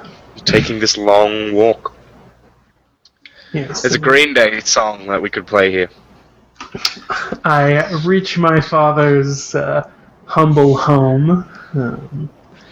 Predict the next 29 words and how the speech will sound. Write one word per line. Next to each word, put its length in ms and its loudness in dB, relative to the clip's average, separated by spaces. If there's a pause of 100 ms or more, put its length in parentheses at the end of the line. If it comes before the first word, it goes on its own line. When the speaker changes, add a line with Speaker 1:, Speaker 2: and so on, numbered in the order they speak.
(120)
Speaker 2:
as 100 0
Speaker 1:
You 80 -10
Speaker 2:
we 60 -2
Speaker 1:
see 240 0
Speaker 2:
head 200 4
Speaker 1:
that 60 4
Speaker 2:
into 200 2
Speaker 1:
there's, 760 0 (680)
yeah, 80 -8
you 80 -6
see 140 2
a 60 4
little 180 2
bit 120 2
of 60 -2
smoke 540 0
coming 320 -4
out 120 2
of 60 -2
the 80 -4
roof, 400 -10
and 140 -8
you 60 -12
smell 280 0
the 100 -6
faint 320 -4
smell 460 2
of, 200 0
uh, 320 4